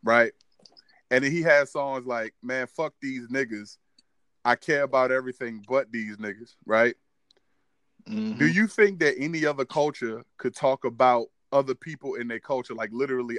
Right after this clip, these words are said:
Speaker 1: I'm gonna, a white guy could get up there and be like, "I'm gonna go out and murder other white people." Or a, a, a gay guy could go out and say, "I'm gonna murder other gay people." Or a woman could go out and say, "I'm gonna murder a bunch of other bi-, other women."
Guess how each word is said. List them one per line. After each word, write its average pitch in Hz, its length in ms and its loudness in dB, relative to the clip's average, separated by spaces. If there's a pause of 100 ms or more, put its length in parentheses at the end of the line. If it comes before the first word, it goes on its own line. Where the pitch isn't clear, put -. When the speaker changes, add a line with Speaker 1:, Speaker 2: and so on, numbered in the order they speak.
Speaker 1:
I'm 120 140 -8
gonna, 117 200 -4 (180)
a 113 100 0
white 127 280 4
guy 117 180 -2
could 117 100 -10
get 117 100 0
up 110 80 -4
there 113 80 -4
and 110 100 -8
be 113 60 -6
like, 110 140 -2
"I'm 135 80 0
gonna 180 100 -8
go 135 140 2
out 131 100 4
and 123 80 -8
murder 123 220 0
other 110 140 -8
white 110 200 -4
people." - 300 -20 (680)
Or 120 440 -2 (680)
a, 123 200 0 (420)
a, 113 100 -6
a 110 80 -6
gay 139 300 -2
guy 127 260 0
could 127 120 -18
go 127 160 -2
out 120 60 -2
and 120 80 -12
say, - 120 -4
"I'm 143 120 -4
gonna 139 120 -6
murder 135 220 0
other 113 140 -6
gay 120 240 -4
people." 104 480 -12
Or 110 520 -4 (1120)
a 127 80 6
woman 156 360 2
could 151 100 -4
go 143 100 0
out 135 120 2
and 131 100 -8
say, 143 80 -2
"I'm 135 140 0
gonna 135 120 -8
murder 143 220 0
a 135 60 2
bunch 131 240 -4
of 131 100 -2
other 117 160 -6
bi-, 113 200 -6
other 113 200 -4
women." 107 300 -12